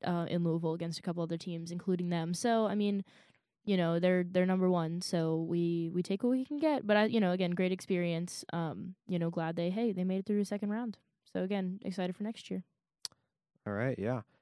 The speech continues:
Speaker 2: Uh, any, let's talk about some World Cup real quick. Or actually, let's get into some N B A before World Cup.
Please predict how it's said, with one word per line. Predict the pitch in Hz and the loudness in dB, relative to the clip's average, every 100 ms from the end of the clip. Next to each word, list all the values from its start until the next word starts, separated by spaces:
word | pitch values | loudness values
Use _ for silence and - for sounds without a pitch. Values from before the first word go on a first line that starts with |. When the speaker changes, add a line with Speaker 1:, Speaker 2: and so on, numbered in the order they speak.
| _ _ _ _ _ | _ _ _ _ _
Speaker 2:
Uh, | 101 104 | 0 2
any, | 104 120 - | 2 0 -2
let's | 65 123 - | -4 -6 -2
talk | 135 | -4
about | 139 131 113 | 0 -2 0
some | 117 | -4
World | 104 123 - | 0 0 0
Cup | 127 135 | -2 -2
real | - 101 | -2 -2
quick. | - 107 - | -2 -6 0
Or | 110 110 | 2 2
actually, | 131 - 104 | 2 0 -4
let's | 110 | -4
get | - | -2
into | 117 107 | -2 -2
some | 110 | -4
N | 85 104 | -4 -2
B | 104 | 0
A | 104 | 0
before | 90 - 131 131 | -2 -4 -2 0
World | 104 95 | 0 0
Cup. | - 98 92 | -2 -4 -4